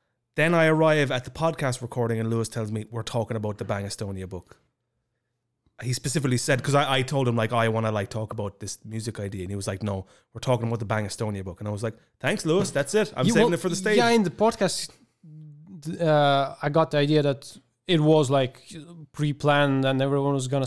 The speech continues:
Speaker 1: I had no
Speaker 2: supposed to
Speaker 1: idea.
Speaker 2: read the book.
Speaker 1: We were supposed to do it two weeks before,
Speaker 2: Mm-hmm.
Speaker 1: but I was, I had a bad fucking depressed weekend. So I told Lewis, I said, "Look, I can't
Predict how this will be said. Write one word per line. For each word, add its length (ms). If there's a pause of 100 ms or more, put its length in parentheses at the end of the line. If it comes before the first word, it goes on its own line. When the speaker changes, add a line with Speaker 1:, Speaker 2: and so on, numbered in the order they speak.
Speaker 1:
I 80
had 80
no 100
Speaker 2:
supposed 260
to 100
Speaker 1:
idea. 240
Speaker 2:
read 300
the 80
book. 360
Speaker 1:
We 160
were 140
supposed 580
to 60
do 280
it 120 (480)
two 240
weeks 400 (220)
before, 600 (380)
Speaker 2:
Mm-hmm. 160 (340)
Speaker 1:
but 140
I 400
was, 420
I 100
had 120
a 20
bad 580
fucking 600
depressed 440
weekend. 420
So 100
I 60
told 280
Lewis, 300
I 80
said, 240
"Look, 340
I 60
can't 260